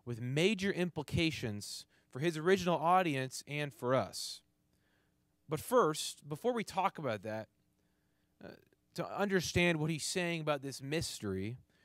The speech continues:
we need a little bit of context, right? 'Cause we're jumping into the middle of a letter here. Now, what's Paul, is, what, what is Paul doing? Paul's writing, uh, this letter to the church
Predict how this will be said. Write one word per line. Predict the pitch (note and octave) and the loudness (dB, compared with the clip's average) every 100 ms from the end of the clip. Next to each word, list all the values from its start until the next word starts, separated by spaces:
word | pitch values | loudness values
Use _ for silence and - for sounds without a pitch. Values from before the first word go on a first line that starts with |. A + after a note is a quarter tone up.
| _ | _
we | C3+ D#3+ | -4 -2
need | A3 | 2
a | G3+ | 4
little | F3 G3 F3+ | 4 4 4
bit | F3 | 2
of | D#3 - | 0 -2
context, | - E3 D#3+ - G#2 - - - | 0 0 0 -4 -12 -12 -18 -12
right? | A#2+ B2+ B2+ | -2 -2 -2
'Cause | C3 | -6
we're | D3+ | -6
jumping | F3+ A2 D#3 F3 D3+ D#3 | -6 0 2 2 -2 -4
into | E3 D3 | -6 -6
the | C3+ | -6
middle | A#2+ C#3+ C#3+ C3 B2+ _ _ _ | -4 2 4 2 0 _ _ _
of | C3 | -4
a | B2 | -2
letter | A2+ C3+ A2+ | 2 2 2
here. | B2+ F2+ - _ _ _ _ _ _ _ _ _ _ _ - _ | -4 -12 -16 _ _ _ _ _ _ _ _ _ _ _ -20 _
Now, | B2 B2 A#2+ - _ _ - | -4 0 -2 -4 _ _ -6
what's | B2 D#3+ | -2 -2
Paul, | - E3 C#3+ A#2 | 0 0 0 -6
is, | - A#2 | -10 -6
what, | D3+ C3+ | -6 -4
what | F3 | -4
is | D3+ | -4
Paul | E3 C#3+ | -2 -2
doing? | A#2+ B2 F2+ - _ _ _ _ _ | -2 -4 -4 -12 _ _ _ _ _
Paul's | F3+ G3+ G3+ | 4 6 4
writing, | D3 D#3 F#3+ B2 A#2 E3 _ _ _ _ _ - A#2+ | 2 2 4 2 -2 -8 _ _ _ _ _ -8 -2
uh, | A#2 A2+ | -2 0
this | D#3 F#3 | -2 -4
letter | C#3 C#3 A2+ C3+ | 0 0 0 -4
to | D3+ | -6
the | B2+ | -6
church | - E3+ C3 A2+ - - | -6 -4 -4 -6 -12 -16